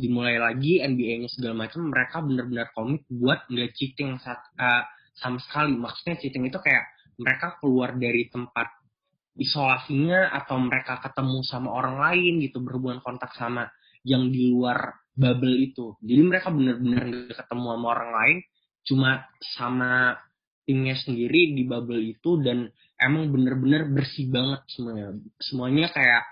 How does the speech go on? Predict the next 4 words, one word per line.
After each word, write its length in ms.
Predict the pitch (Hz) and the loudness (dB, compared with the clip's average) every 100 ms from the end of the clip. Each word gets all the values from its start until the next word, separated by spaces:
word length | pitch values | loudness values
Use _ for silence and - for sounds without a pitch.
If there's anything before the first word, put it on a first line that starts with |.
| - _ _ _ - | -14 _ _ _ -4
eh, 200 | 123 117 | 0 0
soal 720 | - 123 - 120 120 117 117 | -2 -6 -2 0 2 0 -4
pakaian, 800 | 120 117 151 156 147 139 135 135 | -8 -6 0 4 4 4 0 -4
terus 240 | 135 131 | -8 -8